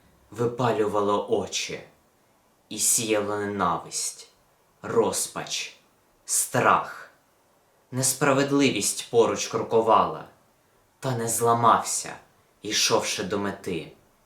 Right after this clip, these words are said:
Лише батьки підтримку дарували, і я цей шлях зумів таки пройти. І з багатьма мені не по дорозі, зі школою також різні шляхи.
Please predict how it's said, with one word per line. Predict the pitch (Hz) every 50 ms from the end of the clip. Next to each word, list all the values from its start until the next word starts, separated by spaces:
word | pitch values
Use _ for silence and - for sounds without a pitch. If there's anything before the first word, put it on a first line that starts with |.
| _ _ _ _ _ _ _ _ _ _ _ _ -
Лише | 107 110 110 - - 123 113
батьки | 101 113 113 110 - - - - 117 104 90 - - - - _ _ _ _ _ _ _ _ _ _ _
підтримку | - 117 117 - - - 131 120 117 107 98 92 - 104 95
дарували, | 95 98 98 107 107 - 110 110 95 87 80 78 - - - - _ _ _ _ _ _ _ _ _ _ _ _ _ - - - - -
і | - 120 113 110
я | 101 104 120 113 113
цей | 113 - - 101 92
шлях | 87 - - - 104 92 85 78 - - - - - _ _ _ _ _ - - _ _ _ _
зумів | 104 104 - - 123 120 120 117 113 98 - -
таки | - - 90 - - 92
пройти. | 92 - 95 101 95 92 - - - 87 73 - - - _ _ _ _ _ _ _ _ _ _ _ _ _ _ _ _ _ _ _ _
І | - 113
з | - -
багатьма | - 131 131 147 131 131 - 165 175 175 170
мені | 156 151 143 147 156 151
не | 147 143
по | 135 - 139
дорозі, | 127 127 127 131 135 127 113 98 92 - - 76 - - - _ _ _ _ _ _ _ _ _ _ _ _ _
зі | - - 123 123
школою | - - - - 170 165 156 147 147 139 131 123 127 123 - - _ _ _ _
також | - 165 156 160 - - 151 123 - - - 107
різні | 95 101 101 92 98 98 101
шляхи. | - - - 113 110 110 - - 113 95 80 76 -